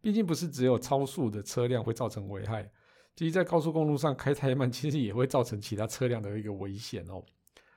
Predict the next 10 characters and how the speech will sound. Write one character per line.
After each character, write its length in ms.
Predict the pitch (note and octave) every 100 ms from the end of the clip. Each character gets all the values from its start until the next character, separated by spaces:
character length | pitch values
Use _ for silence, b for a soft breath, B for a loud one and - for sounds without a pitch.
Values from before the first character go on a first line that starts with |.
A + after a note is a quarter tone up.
| b b b
好， 280 | A#2+ B2 -
那 140 | D#3 D3+
这 180 | -
个 320 | D#3 C#3 B2 A#2+
是 140 | D3+ -
欧 140 | B2+
盟 180 | C3+ G#2+
的 80 | G2+
规 240 | - G#2+
定。 260 | G#2 G#2+